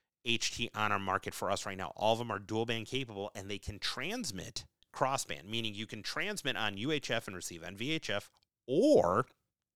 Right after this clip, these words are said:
transmit on V H F, receive on U H F. So those are the two options on there. But the F T sixty R, d-, um, a lot of people like that. It's a tried and true radio because a couple things. One, if you use the alkaline battery pack with it, buy that double A battery pack,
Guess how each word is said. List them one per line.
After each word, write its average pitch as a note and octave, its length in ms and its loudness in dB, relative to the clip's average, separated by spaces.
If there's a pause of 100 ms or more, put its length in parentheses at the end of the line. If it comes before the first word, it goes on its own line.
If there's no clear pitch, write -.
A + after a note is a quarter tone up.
(260)
transmit G2 400 -4
on F#2 80 0
V C3 160 4
H A#2 140 0
F, G#2 180 0 (320)
receive G2 320 -2
on F2+ 120 -2
U F2+ 160 -6
H - 160 -10
F. - 240 -12 (320)
So C3 160 4
those D3 220 2
are D#3 60 0
the C#3 80 -2
two B2 180 -4
options F#2+ 320 -2
on F#2 120 -4
there. E2+ 100 -12 (380)
But B2 120 2
the C#3+ 120 -6
F D#3 200 0
T E3+ 160 -4
sixty D3+ 420 -4
R, B2+ 220 2 (640)
d-, - 140 -12
um, C3+ 280 0
a C#3+ 40 -6
lot D#3 180 4
of A3+ 60 2
people A3 220 -2
like E3+ 200 0
that. F#3+ 160 0
It's C#3 80 -6
a A#2+ 60 -4
tried F#3 320 0
and F#3+ 100 -4
true F#3+ 160 -2
radio F3 220 0
because C#3 260 -6
a - 40 -10
couple G#3 220 0
things. C3 300 -4
One, E3 240 0
if D3+ 120 -2
you E3 120 -2
use A3+ 280 -2
the F#3 160 -6
alkaline F3 520 0
battery C3 340 0
pack E3+ 260 -8
with F3+ 140 -2
it, D#3+ 140 -2
buy C3 180 0
that C3+ 240 0
double D3 240 2
A D#3 60 2
battery C#3+ 300 -2
pack, E3+ 260 0